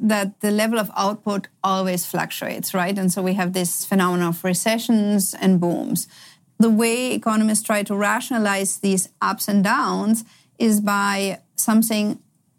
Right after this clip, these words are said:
exogenous, meaning out of the control of the policymaker or out of the control of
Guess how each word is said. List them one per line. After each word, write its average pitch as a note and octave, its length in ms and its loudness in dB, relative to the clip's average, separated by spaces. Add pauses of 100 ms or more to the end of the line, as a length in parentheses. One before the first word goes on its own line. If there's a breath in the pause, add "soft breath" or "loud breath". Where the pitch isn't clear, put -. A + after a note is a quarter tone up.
(120)
exogenous, G#3 920 0
meaning G3 540 0 (160)
out G#3 180 2
of A3 120 0
the G3 100 -2
control G3 540 -2
of D#3+ 160 -6
the F#3 80 -2
policymaker G3 1040 0
or - 60 -4
out F#3 220 0
of F3+ 160 -2
the F#3 100 -2
control G3 680 0 (560 loud breath)
of F#3 400 0